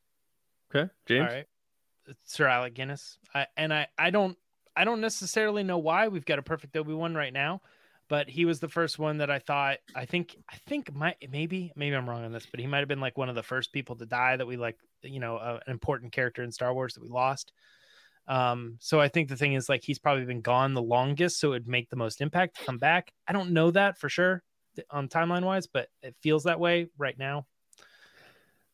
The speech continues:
Speaker 1: There's a, I mean, there's a bunch. Kenny Baker, Peter Mayhew, um, Peter Cushing, um, Carrie Fisher's obviously, I think,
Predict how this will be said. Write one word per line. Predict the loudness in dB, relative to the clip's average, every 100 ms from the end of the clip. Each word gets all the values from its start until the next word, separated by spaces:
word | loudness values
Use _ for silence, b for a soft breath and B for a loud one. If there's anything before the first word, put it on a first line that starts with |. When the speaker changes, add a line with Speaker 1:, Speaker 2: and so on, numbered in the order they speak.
| 4
Speaker 1:
There's | 6 8
a, | 6 6
I | 6
mean, | 8
there's | 6 4
a |
bunch. | 4 4 4
Kenny | 0 2 4
Baker, | 4 4 4 2 2
Peter | 0 2 2
Mayhew, | 2 2 2 2 2 -2 _ _ _ _ _ 0
um, | 2 2 0 -4 -10 -2
Peter | 2 2
Cushing, | 4 2 4 2 2 -2 -6 _ _ _ _ -4
um, | 0 2 0 -4 -8 _ _ 0
Carrie | 4 6
Fisher's | 4 2 4
obviously, | 6 6 4 2 4
I | 2
think, | 2 0